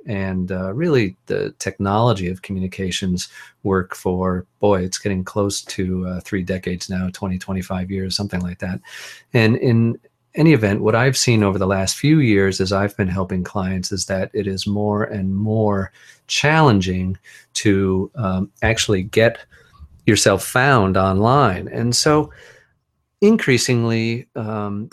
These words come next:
clients that I'm helping are turning to online advertising because it is a, a shorthand way to get traffic to your website right away. S E O ain't enough. So S E O is search engine optimization. That's making sure that your site is ready for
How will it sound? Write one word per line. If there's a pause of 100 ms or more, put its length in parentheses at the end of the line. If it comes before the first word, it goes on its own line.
clients
that
I'm
helping
are
turning
to
online
advertising
because
it
is
a, (400)
a
shorthand
way
to
get
traffic
to
your
website (440)
right
away. (480)
S
E
O
ain't
enough.
So
S
E
O
is
search
engine
optimization.
That's
making
sure
that
your
site
is
ready
for